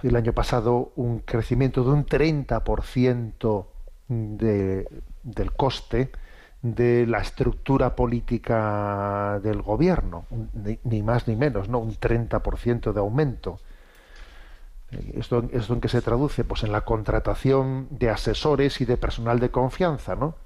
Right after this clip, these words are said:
Es que sea la, la nómina de asesores y de personal de confianza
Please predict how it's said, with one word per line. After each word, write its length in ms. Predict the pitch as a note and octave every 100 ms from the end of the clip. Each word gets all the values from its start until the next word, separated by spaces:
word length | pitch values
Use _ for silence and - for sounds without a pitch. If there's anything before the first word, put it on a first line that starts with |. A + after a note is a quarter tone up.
| - - - - - - - -
Es 80 | -
que 320 | - G#2 G2+
sea 280 | G2 B2 A2+
la, 160 | G#2+ A2
la 160 | A2 A2
nómina 360 | B2+ C3 B2+
de 80 | A#2+
asesores 640 | A#2 - - D3+ B2 A#2 A#2
y 20 |
de 100 | G#2+
personal 400 | A2 - A#2 A#2
de 120 | C3
confianza 680 | C#3+ C#3 D3+ C#3+ - D3+